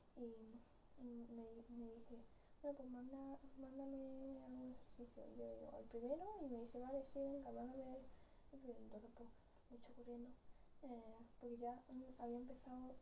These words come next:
dos cintas más que eran los que supuestamente me había man-, me había mandado, pero al parecer luego ha dicho otros dos, en fin. Y luego, pues, he hecho los, los otros dos y se me manda corriendo y, pues, todo perfecto,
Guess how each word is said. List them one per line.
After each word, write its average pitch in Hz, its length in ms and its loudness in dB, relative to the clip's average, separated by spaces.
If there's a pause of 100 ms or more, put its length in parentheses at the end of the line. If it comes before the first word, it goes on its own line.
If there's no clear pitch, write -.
dos 240 160 0
cintas 247 340 0
más 247 180 0
que 247 80 -4
eran 240 140 0 (200)
los 226 120 2
que 247 100 -6
supuestamente 233 520 0
me 226 100 0
había 220 120 0
man-, 220 240 -2
me 226 180 0
había 226 200 -2
mandado, 233 320 0
pero 226 140 -2 (100)
al 220 80 -4 (340)
parecer 214 320 -2
luego 220 220 -2
ha 226 60 -2
dicho 220 400 -4 (580)
otros 214 320 -2
dos, 247 160 -2 (880)
en 233 80 -8
fin. 214 180 -6 (600)
Y 233 120 -2
luego, 220 420 -4
pues, 214 120 -6
he - 0 -
hecho - 160 -8
los, - 280 -8
los 226 260 -4
otros 247 260 -2
dos 269 180 -2
y 269 60 -4
se - 120 -4
me 220 80 -4
manda 214 180 -2
corriendo 240 440 0
y, 208 380 2 (120)
pues, 202 260 -4 (120)
todo 208 200 2
perfecto, - 420 -4